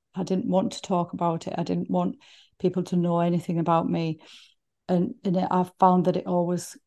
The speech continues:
caused that sort of environment where people didn't know what to say. People didn't really want to know about my trauma. When I talked about it, it was a conversation killer, obviously. Um,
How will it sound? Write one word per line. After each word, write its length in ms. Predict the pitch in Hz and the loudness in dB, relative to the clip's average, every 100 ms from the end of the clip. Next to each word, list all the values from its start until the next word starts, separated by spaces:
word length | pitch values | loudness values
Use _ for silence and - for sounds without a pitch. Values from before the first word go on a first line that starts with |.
| _ | _
caused 520 | - - 175 175 170 - | -12 -2 0 0 -2 -2
that 420 | 170 165 - - _ _ _ _ _ _ _ | -2 -2 -8 -20 _ _ _ _ _ _ _
sort 180 | - - | -8 -2
of 60 | 175 | 0
environment 520 | 165 180 180 180 170 | 4 4 6 4 2
where 100 | 170 | -4
people 240 | - 180 | -2 -2
didn't 220 | 175 185 | 2 4
know 80 | 180 | 4
what 200 | 180 - | 2 0
to 80 | 165 | -6
say. 540 | - 190 208 165 156 - _ | 2 4 6 4 0 -8 _
People 180 | - 190 | -2 0
didn't 260 | 185 214 190 | 0 2 8
really 240 | 196 214 | 8 8
want 220 | 190 190 | 6 4
to 100 | - | 0
know 60 | 175 | -2
about 240 | 160 165 | 0 0
my 60 | 170 | 0
trauma. 500 | - 165 165 180 180 | -2 0 0 0 -2
When 200 | 175 180 | -2 0
I 80 | 175 | 0
talked 380 | - 180 180 - | 0 0 0 0
about 200 | 160 170 | 2 4
it, 180 | 185 - | 2 -2
it 40 | 180 | -6
was 200 | 165 165 | -6 -6
a 100 | - - | -10 -6
conversation 840 | - 165 - 175 170 - 160 143 _ _ - | -2 -2 0 0 0 -2 -2 -4 _ _ -8
killer, 280 | 170 170 190 | -4 -2 0
obviously. 600 | 175 156 165 180 170 180 - - - - - | 0 0 -2 -2 -2 -4 -10 -16 -20 -20 -6
Um, 480 | 175 175 175 175 | -2 0 2 0